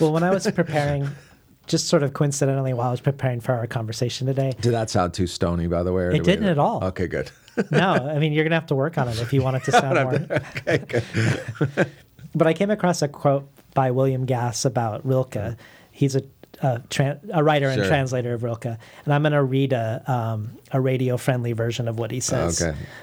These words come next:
Speaker 1: Um, Rilke, who I suppose is my favorite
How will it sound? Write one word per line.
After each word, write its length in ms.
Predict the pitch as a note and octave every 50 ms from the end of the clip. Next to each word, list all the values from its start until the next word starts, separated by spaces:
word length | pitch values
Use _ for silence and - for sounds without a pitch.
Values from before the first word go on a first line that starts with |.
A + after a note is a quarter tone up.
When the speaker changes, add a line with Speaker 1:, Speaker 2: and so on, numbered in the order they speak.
| - - -
Speaker 1:
Um, 460 | C#3+ C3+ C3 C3 B2 A#2+ A#2+ C3+ G3+ F#4 - - _ _ _ _ _ -
Rilke, 300 | - D3+ E3 F3 F3 F3 F#3 E3+ D#3 D3 B2
who 120 | D#3 C#3+
I 60 | C#3
suppose 560 | C3 C3+ - C3+ - - C#3+ C#3 C#3 C3+ C#3 C#3
is 140 | B2 A2
my 160 | C3 A#2+ B2 A#2
favorite 500 | - - C#3+ C3+ C#3 C3 C#3 C#3 C#3